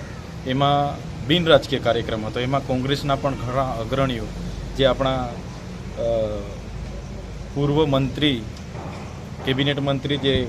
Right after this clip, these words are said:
કાયદા મંત્રી હતા જાંબુઘોડાના, એ પણ અમારી સાથે હતા. ઘણા કોંગ્રેસના આગેવાનો, ઘણા ભાજપના આગેવાનો, જે લોકો સમાજની, અ, સાથે અન્યાય થતો હોય કે કોઈ પણ વર્ગ સાથે અન્યાય થતો હોય અને પોતાનો અવાજ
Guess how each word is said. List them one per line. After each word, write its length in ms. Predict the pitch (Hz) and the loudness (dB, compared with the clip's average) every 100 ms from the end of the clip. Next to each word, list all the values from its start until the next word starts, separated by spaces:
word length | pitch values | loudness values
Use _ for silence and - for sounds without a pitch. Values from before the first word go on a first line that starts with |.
| - | 2
કાયદા 260 | 120 123 | 4 8
મંત્રી 300 | 135 131 135 | 6 4 2
હતા 320 | 131 127 143 - - - - - - - | 4 8 8 8 6 2 2 4 4 4
જાંબુઘોડાના, 640 | 113 123 127 123 123 123 | 2 4 2 4 4 4
એ 100 | 110 | 2
પણ 180 | - 139 | 4 4
અમારી 240 | 131 131 | 4 2
સાથે 340 | 131 127 123 127 | 2 0 2 4
હતા. 140 | 131 | 6
ઘણા 240 | 123 120 120 | 6 6 2
કોંગ્રેસના 500 | 120 113 123 - 131 | 0 0 0 0 0
આગેવાનો, 400 | 123 131 123 123 | 0 0 0 0
ઘણા 220 | 110 117 | 0 0
ભાજપના 480 | 104 101 120 131 127 | -2 -4 -4 -2 -2
આગેવાનો, 320 | - 135 - - - - - | 2 4 4 4 -2 -4 0
જે 140 | 151 | 2
લોકો 280 | 175 165 175 | 4 2 0
સમાજની, 680 | - 135 143 151 143 151 151 | 2 4 4 4 2 2 0
અ, 40 | 147 - - - - - - - - - 123 | -2 -4 -2 -2 -4 -6 -8 -6 -6 -2 -2
સાથે 340 | - 123 147 | 2 2 4
અન્યાય 260 | 131 135 135 | 2 2 2
થતો 280 | 135 131 131 | 2 4 4
હોય 160 | 135 | 2
કે 100 | 143 | 2
કોઈ 220 | 135 180 | 2 2
પણ 200 | 185 196 | 4 4
વર્ગ 260 | 170 143 147 | 6 6 6
સાથે 320 | - 131 135 | 2 0 2
અન્યાય 220 | 117 120 | -2 -2
થતો 300 | 110 117 160 | -4 -2 -2
હોય 140 | 120 101 - - - - - | -2 -4 -8 -12 -12 -12 -6
અને 140 | 135 135 | -2 0
પોતાનો 600 | 131 131 143 147 147 143 - 117 | 0 2 4 4 0 -2 -4 2
અવાજ 280 | 123 156 | 8 8